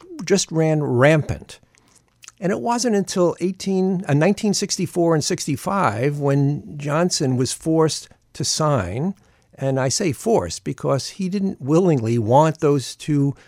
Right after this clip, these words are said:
uh, laws to pass 'cause he was afraid that the Democrats would lose the South, which they eventually did. But the point was,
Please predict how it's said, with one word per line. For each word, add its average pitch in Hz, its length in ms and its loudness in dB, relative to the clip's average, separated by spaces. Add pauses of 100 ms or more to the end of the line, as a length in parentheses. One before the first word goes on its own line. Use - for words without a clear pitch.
(260)
uh, 123 180 -4
laws 127 600 2
to 127 80 -2
pass 104 640 -4
'cause - 180 -4
he 165 100 -4
was 151 160 -2
afraid 123 520 0 (540)
that 127 360 -2
the 131 80 -2
Democrats 113 640 0
would 117 140 -6
lose 120 240 2
the 110 100 -8
South, - 500 -4
which 120 360 -4
they 117 220 -2
eventually 98 580 -6
did. 104 400 0 (640)
But 151 260 2
the 170 220 -8
point 202 340 2
was, 127 580 2